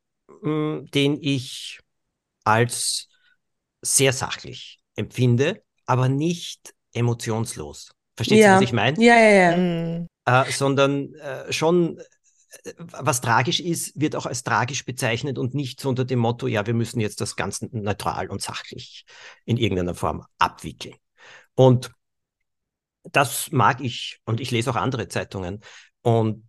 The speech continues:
Speaker 1: äh, online und finde das genauso wie du, Christel, einfach sensationell, dass man das so kann.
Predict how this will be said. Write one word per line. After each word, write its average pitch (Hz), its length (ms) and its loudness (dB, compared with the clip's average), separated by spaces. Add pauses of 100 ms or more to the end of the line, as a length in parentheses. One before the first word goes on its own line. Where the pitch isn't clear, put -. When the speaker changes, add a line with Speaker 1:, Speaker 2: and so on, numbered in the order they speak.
(100)
Speaker 1:
äh, 131 40 2
online 113 760 2
und 123 100 -2
finde 135 200 -8
das 135 120 -8
genauso 107 300 -2
wie 95 80 -10
du, 180 140 -2
Christel, 175 360 0
einfach 87 460 -8
sensationell, 95 880 -6
dass 110 180 -10
man 110 120 -4
das - 160 -8
so - 140 -12
kann. - 240 -14